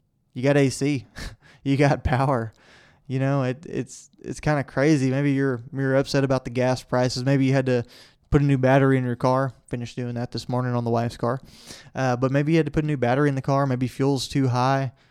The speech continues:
Whatever it is, well, man, at least we're not walking everywhere, right? At least we've got the ability to go do those things.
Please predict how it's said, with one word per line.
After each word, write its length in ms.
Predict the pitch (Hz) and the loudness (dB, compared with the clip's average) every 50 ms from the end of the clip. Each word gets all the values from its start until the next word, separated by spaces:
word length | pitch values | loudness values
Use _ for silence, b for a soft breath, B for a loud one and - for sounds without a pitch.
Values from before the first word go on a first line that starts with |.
| _ _ _ | _ _ _
Whatever 360 | _ 135 135 147 147 131 139 135 | _ 2 4 4 4 4 2 2
it 80 | 120 | 2
is, 340 | 123 135 143 139 131 113 117 | 4 4 4 4 2 0 -2
well, 300 | 123 123 123 120 127 - _ _ _ _ _ _ _ | -2 -2 -2 -4 -6 -16 _ _ _ _ _ _ _
man, 280 | 131 131 139 139 135 | -2 0 2 2 2
at 40 | 123 | 0
least 260 | 120 131 143 143 - | 0 0 0 0 -2
we're 60 | - 139 | -4 -2
not 220 | 135 131 127 117 | 0 0 0 0
walking 400 | 120 123 123 123 120 - 117 113 | 0 0 0 -2 -4 -8 -10 -10
everywhere, 440 | 120 123 120 113 123 123 123 120 117 _ _ _ - | -8 -8 -8 -6 -6 -6 -6 -8 -10 _ _ _ -4
right? 280 | 127 127 123 127 117 - - _ _ - | -2 0 0 -2 -2 -6 -12 _ _ -6
At 60 | 139 | 0
least 200 | 135 147 139 110 | 2 2 2 2
we've 100 | 139 139 | 2 2
got 120 | 151 147 | 2 2
the 80 | - 135 | 2 0
ability 420 | 127 123 131 131 135 131 123 123 120 | -2 0 0 0 2 2 0 0 -2
to 80 | 120 | -2
go 140 | 113 120 117 | -2 -2 -2
do 200 | 117 117 123 123 | 0 0 0 0
those 320 | 117 113 113 113 - - - | 2 0 -2 -2 -4 -6 -6
things. 360 | 117 113 - 123 120 - | -6 -6 -6 -10 -12 -14